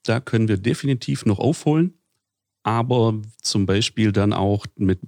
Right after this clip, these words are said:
unserer virtuellen Maschine, mit der N-C-Kohlen-Simulation,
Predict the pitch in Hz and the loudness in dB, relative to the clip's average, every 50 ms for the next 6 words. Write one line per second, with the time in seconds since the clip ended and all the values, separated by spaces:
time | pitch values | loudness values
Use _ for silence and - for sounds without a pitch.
0 | - - 107 95 - - 90 92 120 156 - 135 123 123 117 113 107 - - - | -4 -2 0 0 2 0 0 0 0 2 2 2 2 2 2 0 0 0 -2 -2
1 | 117 110 104 98 92 90 - - 87 87 85 85 87 87 85 87 - - - 95 | 0 0 0 0 0 -2 -2 -2 -2 -2 -2 -4 -4 -6 -6 -8 -8 -4 -4 -2
2 | 90 - - - 147 - - - 120 113 - - 123 113 113 107 101 101 98 - | -2 -2 0 -2 -2 -2 0 0 0 2 2 2 2 2 4 4 2 2 0 0
3 | - - 95 98 98 101 | 0 2 2 4 2 2